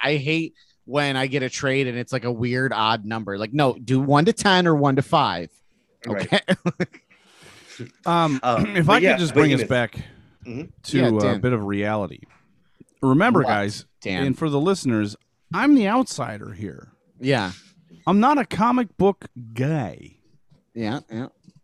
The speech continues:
Speaker 3: I'm not a Simpsons comic book guy.
Speaker 1: Yes, we know that. So what's
Speaker 3: And,
Speaker 1: your question,
Speaker 3: and, and
Speaker 1: Dan?
Speaker 3: for me, I just wanted to talk about my feelings surrounding this entire process that Ruben's really brought me into.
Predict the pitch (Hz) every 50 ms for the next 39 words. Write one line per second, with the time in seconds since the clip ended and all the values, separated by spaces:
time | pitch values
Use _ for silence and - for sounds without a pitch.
0 | _ _ - 127 147 175 202 190 143 - - - - - 208 214 202 - - 208
1 | 196 185 185 185 185 185 147 - - - 165 175 185 180 - - 180 - - -
2 | 135 127 156 175 170 139 107 80 - _ _ _ _ _ _ _ _ _ _ _
3 | _ _ _ _ - 131 147 123 98 - - - 107 117 123 127 135 127 113 107
4 | 95 - - - 127 127 139 139 165 151 - 156 151 127 - - - - 202 165
5 | 175 170 156 139 - - 113 110 107 107 160 160 170 208 254 269 240 214 190 175
6 | 170 165 160 - - 127 156 160 175 170 - - 196 190 185 180 165 - 185 185
7 | 185 165 170 160 165 160 151 143 135 120 - 165 175 190 185 175 151 131 - -
8 | - 147 135 120 123 131 143 156 165 165 147 135 127 120 113 113 113 113 113 113
9 | 113 107 - - - 107 107 113 117 117 - - - - 131 120 113 - 127 131
10 | 131 127 117 104 - 113 107 104 104 - _ - - 80 - 78 - - - 101
11 | 78 110 113 113 110 110 104 107 104 98 107 - _ _ _ - - 85 98 113
12 | 135 151 139 113 98 110 110 95 98 104 101 104 107 104 101 - - 95 50 50
13 | - -